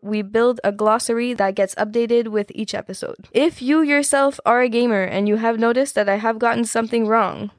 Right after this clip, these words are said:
please do not hesitate to write to us too, so that I can make sure that the information I give out is as accurate as possible.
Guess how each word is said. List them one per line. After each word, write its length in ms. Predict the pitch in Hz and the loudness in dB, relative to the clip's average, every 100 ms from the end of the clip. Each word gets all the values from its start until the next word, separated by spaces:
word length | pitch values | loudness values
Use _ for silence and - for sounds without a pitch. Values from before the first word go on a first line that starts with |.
| - | -8
please 280 | - 262 254 | -2 0 0
do 140 | 220 | 0
not 220 | 214 233 269 | 2 2 0
hesitate 580 | 247 240 240 254 254 | 0 0 0 0 0
to 120 | - 208 | -4 0
write 260 | 208 214 | 0 0
to 140 | - 208 | -2 0
us 180 | 208 - _ | -2 -6 _
too, 300 | - 196 - - _ _ _ _ | -8 -8 -8 -16 _ _ _ _
so 160 | - 196 | -2 0
that 140 | 190 | 2
I 140 | 202 226 | 2 2
can 180 | 269 | 2
make 160 | 254 240 | 2 0
sure 280 | - 254 262 | 2 2 2
that 280 | 226 - 208 | -2 -4 -2
the 160 | 208 | -2
information 500 | 226 254 233 247 233 | -2 0 0 0 -2
I 140 | - 220 | -2 0
give 180 | 233 | 2
out 220 | 226 247 - | 2 0 0
is 100 | 208 | -2
as 160 | 196 | 0
accurate 460 | - 202 - 233 - 214 | -2 -2 0 -2 0 -4
as 180 | 208 | -6
possible. 480 | - - - - - | -8 -10 -10 -14 -16